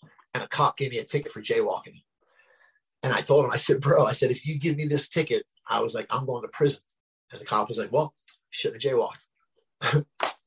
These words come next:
And I ended up, because a ticket is a new case, I caught a new case while I was in the halfway house. That's automatic grounds for termination. So I spent the next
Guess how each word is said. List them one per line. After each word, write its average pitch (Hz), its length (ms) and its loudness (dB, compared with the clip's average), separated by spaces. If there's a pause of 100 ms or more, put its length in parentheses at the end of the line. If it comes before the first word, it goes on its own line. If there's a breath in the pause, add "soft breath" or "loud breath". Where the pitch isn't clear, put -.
(360 soft breath)
And 120 440 0
I 107 180 0
ended 127 220 4
up, 120 160 2
because - 460 0 (380)
a - 60 -10
ticket 147 460 -4
is 107 140 -8
a 110 40 -18
new 107 160 -12
case, 151 480 -2 (480)
I - 40 -12
caught 107 220 0
a 113 40 -2
new 113 160 -6
case 139 320 2
while 98 80 0
I 95 40 0
was 95 100 -2
in 110 60 -12
the - 60 -10
halfway 127 320 -2
house. 135 300 -4
That's - 300 -10
automatic 117 400 0
grounds 120 340 0
for 101 520 -4 (440)
termination. 147 680 2 (800)
So 107 280 0
I 113 140 2
spent 123 440 -2
the 120 120 -4
next - 360 -8